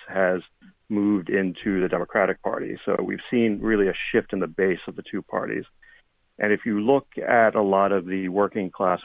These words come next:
vote in the United States today, many of them feel that globalization has not worked in their favor, that companies have taken and shifted their jobs off to other countries, that this has taken and devastated towns in the United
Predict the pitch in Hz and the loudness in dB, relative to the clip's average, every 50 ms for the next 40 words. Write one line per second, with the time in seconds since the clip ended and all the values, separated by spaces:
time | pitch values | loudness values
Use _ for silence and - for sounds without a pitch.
0 | - 95 90 90 92 95 92 92 87 80 90 90 - - 92 85 - - - 95 | -6 -6 -6 -6 -6 -6 -6 -4 -4 -6 -6 -8 -10 -10 -10 -10 -10 -10 -10 -4
1 | 87 90 92 87 85 - - _ _ _ _ _ _ _ _ _ _ - 104 110 | -2 0 0 0 -2 -6 -12 _ _ _ _ _ _ _ _ _ _ -4 0 2
2 | 117 120 120 120 110 113 110 101 - - 113 104 101 98 98 95 95 92 82 92 | 2 4 4 4 2 2 0 -2 -2 -2 0 2 2 4 4 2 2 0 0 -2
3 | - - - - _ _ _ _ _ _ _ _ _ _ _ _ _ _ _ _ | -2 -2 -4 -6 _ _ _ _ _ _ _ _ _ _ _ _ _ _ _ _
4 | _ - - - 120 113 104 110 101 92 101 107 104 - 139 110 90 87 95 92 | _ -20 -6 0 2 2 4 4 4 4 4 2 0 0 -2 -2 0 0 0 0
5 | 92 - - 98 90 - - 95 87 82 - - 113 98 98 104 135 151 147 127 | 0 0 0 -2 -2 -2 -4 -6 -6 -6 -4 0 0 2 2 2 2 0 0 -2
6 | - - - 95 - - - - 107 101 - 113 107 101 101 101 95 92 - 95 | -4 -6 -4 -4 -4 -4 -4 -4 -4 -2 -2 -2 -2 0 0 0 0 -2 -4 -6
7 | 87 - - 98 95 - 95 - - 104 101 - - 107 101 - - - 98 90 | -8 -6 -4 -4 -4 -4 -6 -10 -10 -10 -10 -8 -6 -8 -8 -6 -4 -4 -4 -2
8 | 85 92 92 92 - - 87 87 90 90 90 90 - - 101 98 92 - - - | -2 -2 -4 -4 -2 -2 0 0 0 0 -2 -6 -4 -2 0 0 0 -2 -4 -8
9 | - 98 92 90 95 87 90 90 85 - _ _ _ _ _ - - 95 90 - | -6 -4 -2 0 0 0 -2 -4 -6 -6 _ _ _ _ _ -12 -8 -8 -6 -4
10 | - 104 107 107 - _ _ _ - - - _ _ _ _ - 92 92 90 87 | -4 -4 -4 -4 -8 _ _ _ -20 -20 -20 _ _ _ _ -4 -2 0 2 2
11 | 82 - - 101 101 92 - 117 98 - - 107 92 80 92 95 87 87 92 92 | 0 -2 -2 -2 -2 -2 0 -2 -2 -2 0 -2 -2 -2 -2 -4 -2 -2 -2 0
12 | 92 92 - - 104 95 92 92 92 78 - _ _ _ _ _ _ _ _ _ | -2 -2 -4 -2 0 0 2 0 -2 -4 -4 _ _ _ _ _ _ _ _ _
13 | - - 104 101 98 98 87 90 90 87 82 - - - | -6 -2 0 0 0 0 -2 -4 -6 -6 -6 -6 -8 -10